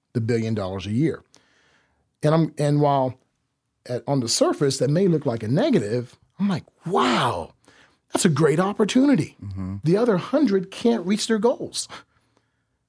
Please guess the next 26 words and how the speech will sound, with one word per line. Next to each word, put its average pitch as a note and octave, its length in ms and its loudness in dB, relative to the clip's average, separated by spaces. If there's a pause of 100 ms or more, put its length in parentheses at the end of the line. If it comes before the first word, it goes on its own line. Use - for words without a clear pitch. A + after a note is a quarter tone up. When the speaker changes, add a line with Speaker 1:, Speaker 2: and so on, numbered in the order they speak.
(800)
Speaker 1:
So G3 500 0 (100)
we G#3+ 300 2
need G3+ 140 4
to D#3+ 60 2
focus E3 380 0
on E3+ 120 2
the D3+ 140 4
other C3 180 0
hundred D3 680 0
who D3+ 200 -2
can't - 420 -2
reach A#2+ 240 -4
their A2+ 120 -2
goals B2 340 -2
and D3 100 2
help E3+ 300 -2
them D#3 320 0 (260)
to F3 100 0
get C3+ 220 2
back A3+ 260 0
on E3 120 2
the D#3 60 2
billion C3+ 240 2
dollar C#3+ 200 0
round E3 260 0
table, A#3 260 -2